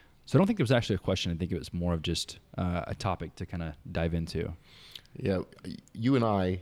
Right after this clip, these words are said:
Speaker 2: could spend the next three hours talking about this, c-, especially based on, uh, uh, Trump just pulling us out of the, uh, Claire, uh, the Paris Climate Accord. Uh, so a whole bunch of parts and pieces here.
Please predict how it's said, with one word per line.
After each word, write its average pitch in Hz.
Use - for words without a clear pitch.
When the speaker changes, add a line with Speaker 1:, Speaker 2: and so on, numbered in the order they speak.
Speaker 2:
could -
spend 87
the 80
next -
three 104
hours 82
talking -
about 80
this, -
c-, -
especially -
based 90
on, 82
uh, 76
uh, 80
Trump -
just -
pulling 90
us 80
out 82
of 76
the, -
uh, 71
Claire, 90
uh, 78
the 82
Paris 87
Climate 85
Accord. 62
Uh, 113
so 113
a 120
whole 170
bunch 190
of -
parts -
and 110
pieces 127
here. 101